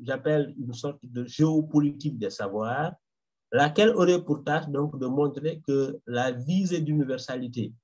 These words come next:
sans laquelle il n'y a pas de philosophie,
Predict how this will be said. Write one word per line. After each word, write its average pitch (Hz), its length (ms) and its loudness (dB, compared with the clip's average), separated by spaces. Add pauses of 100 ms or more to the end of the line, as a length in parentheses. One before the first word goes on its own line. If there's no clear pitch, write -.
(480)
sans 185 260 2
laquelle 160 460 2
il 135 80 -4
n'y 139 80 2
a 131 80 2
pas 127 160 0
de 120 80 -2
philosophie, 110 640 -4